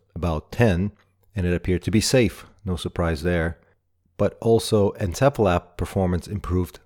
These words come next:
post F M T only, P of zero zero two, as did microbial diversity.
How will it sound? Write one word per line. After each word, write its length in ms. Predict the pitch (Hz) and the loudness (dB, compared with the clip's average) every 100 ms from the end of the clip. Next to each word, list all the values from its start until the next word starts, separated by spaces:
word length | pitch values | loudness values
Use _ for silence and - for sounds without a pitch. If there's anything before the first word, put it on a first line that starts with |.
| _ | _
post 300 | - 90 - | -2 -2 -2
F 220 | 92 - | -6 -4
M 100 | 92 | -4
T 260 | - 95 98 | -2 -2 -2
only, 400 | 92 120 107 101 - _ _ _ _ _ | -2 -2 -2 -4 -8 _ _ _ _ _
P 160 | - 92 | -2 0
of 160 | 85 | -2
zero 340 | 73 90 87 82 | -2 -2 -2 -2
zero 320 | 78 80 80 | -4 -4 -6
two, 360 | - 117 92 98 - _ | -4 -2 -2 -4 -10 _
as 200 | 110 113 | 2 4
did 160 | 113 92 | 2 0
microbial 540 | 92 - 85 82 90 | 0 -2 -2 -2 0
diversity. 680 | 98 98 110 110 87 87 | 2 4 4 2 -2 -6